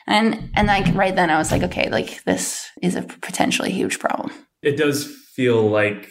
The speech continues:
Speaker 2: there's, um, a lot of, like, trading in bullshit. <laughs>
Speaker 1: Yeah.
Speaker 2: You know what I mean? Like, I'm, I'm sure you know what I mean.
Speaker 1: What do
Speaker 2: Where
Speaker 1: you mean by trading in bullshit?
Speaker 2: So
Speaker 1: Like,
Speaker 2: what,
Speaker 1: I'm gonna
Speaker 2: what I
Speaker 1: flip
Speaker 2: mean
Speaker 1: it on
Speaker 2: is,
Speaker 1: you.
Speaker 2: um, there, there seems to be just, like,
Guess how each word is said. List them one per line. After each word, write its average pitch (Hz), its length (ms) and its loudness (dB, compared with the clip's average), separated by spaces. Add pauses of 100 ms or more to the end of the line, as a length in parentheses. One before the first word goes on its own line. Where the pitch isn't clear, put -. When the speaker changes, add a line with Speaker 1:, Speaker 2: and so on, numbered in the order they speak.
(140)
Speaker 2:
there's, 98 500 2
um, 90 320 0
a 92 100 -4
lot 98 240 2
of, 92 120 0
like, 90 260 -4
trading 107 640 0
in 104 120 2
bullshit. 135 460 2
<laughs> - 160 -6 (300)
Speaker 1:
Yeah. - 420 4
Speaker 2:
You 143 40 4
know 143 80 4
what - 20 2
I 139 40 2
mean? 147 240 0
Like, 113 200 4
I'm, 123 200 2
I'm 113 160 -2
sure 131 160 2
you 101 80 2
know 95 80 0
what 92 100 0
I 90 40 -2
mean. 87 220 -6 (300)
Speaker 1:
What 214 200 -2
do - 40 2
Speaker 2:
Where 190 180 0
Speaker 1:
you 233 160 2
mean - 280 0
by - 180 0
trading 165 380 0
in 175 100 2
bullshit? 175 380 0
Speaker 2:
So 175 80 2
Speaker 1:
Like, 170 80 2
Speaker 2:
what, - 80 2
Speaker 1:
I'm - 60 2
gonna 180 120 2
Speaker 2:
what 202 40 2
I - 20 0
Speaker 1:
flip 214 100 0
Speaker 2:
mean 180 80 2
Speaker 1:
it - 60 0
on 135 160 2
Speaker 2:
is, 123 80 2
Speaker 1:
you. 131 160 2
Speaker 2:
um, 110 420 0
there, 143 320 0
there 151 260 2
seems 185 720 0
to 147 60 -2
be 117 560 -2
just, - 360 -2
like, 95 300 0